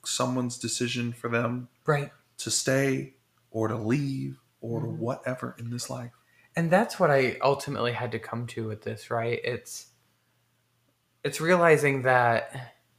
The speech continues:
Speaker 2: I think a lot of this made me think about all of the ways that I was trying to take control of Tommy's life in certain ways. Like, I,
Speaker 1: Right.
Speaker 2: I had this prescribed notion for how I wanted him to move forward, right?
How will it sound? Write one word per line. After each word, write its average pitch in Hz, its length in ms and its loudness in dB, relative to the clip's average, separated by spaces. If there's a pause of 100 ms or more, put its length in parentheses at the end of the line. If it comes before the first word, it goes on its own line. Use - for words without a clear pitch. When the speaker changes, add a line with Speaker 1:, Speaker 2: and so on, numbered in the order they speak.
(640)
Speaker 2:
I 139 80 4
think 170 200 -2
a 151 60 4
lot 139 160 4
of 147 100 0
this 131 360 -4 (160)
made 139 280 -4
me 139 100 -2
think 139 220 -4
about 123 220 2
all 131 240 4
of 131 60 0
the 139 60 4
ways 127 240 0
that 127 100 -4
I 120 80 2
was 120 120 -2
trying 127 180 -6
to 120 80 -4
take 120 220 -6
control 127 520 0
of 135 120 0
Tommy's - 440 -6
life - 240 -8
in 113 100 -6
certain 117 340 -4
ways. 107 360 -4
Like, 110 160 2
I, 127 180 6
Speaker 1:
Right. 120 340 0
Speaker 2:
I - 80 6
had 151 240 8
this 151 240 4
prescribed 147 640 4
notion 127 380 0
for 120 140 2
how 131 240 6
I 123 80 4
wanted 123 280 2
him 131 160 -6
to 120 80 0
move 117 220 -2
forward, 117 600 2
right? 117 340 0